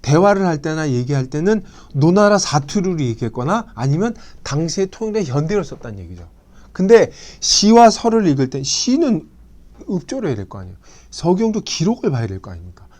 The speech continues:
그건 다 중-, 주나라 표준 이 고어로 마-, 얘기를 하셨고,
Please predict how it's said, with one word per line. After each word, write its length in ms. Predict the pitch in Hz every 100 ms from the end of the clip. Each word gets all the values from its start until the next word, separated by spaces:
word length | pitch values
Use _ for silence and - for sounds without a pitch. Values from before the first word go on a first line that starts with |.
| _
그건 300 | - 180 196
다 100 | 175
중-, 500 | 180 - 143 160 -
주나라 380 | - 147 147 151
표준 460 | 160 196 190 190 156 - - - -
이 60 | 127
고어로 600 | - 135 160 170 165 - -
마-, 120 | 113 -
얘기를 360 | 139 117 113 110
하셨고, 480 | 113 107 - 110